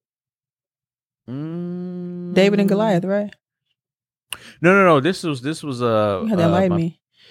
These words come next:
Speaker 1: pastor. This is my pastor. This is my pastor's sermon today. Um,
Speaker 2: But is that what the devotional was about, right? Well, he didn't,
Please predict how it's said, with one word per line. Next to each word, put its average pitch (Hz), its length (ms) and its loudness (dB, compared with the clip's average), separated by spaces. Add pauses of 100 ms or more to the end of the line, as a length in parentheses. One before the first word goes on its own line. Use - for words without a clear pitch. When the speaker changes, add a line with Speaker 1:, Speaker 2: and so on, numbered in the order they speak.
(180)
Speaker 1:
pastor. 123 420 0
This 127 200 -6
is 117 100 -6
my 117 160 -2
pastor. 110 340 -2
This 135 180 -2
is - 80 -14
my 117 120 -2
pastor's 113 360 -2
sermon 110 280 -4
today. 95 400 -6
Um, 95 720 -8 (220)
Speaker 2:
But 208 100 6
is 196 60 0
that 220 220 2
what 208 180 -2
the 202 60 0
devotional 196 460 0
was 170 100 0
about, 170 260 -2
right? 208 220 -2
Well, 175 100 -4
he 196 140 -4
didn't, 180 580 0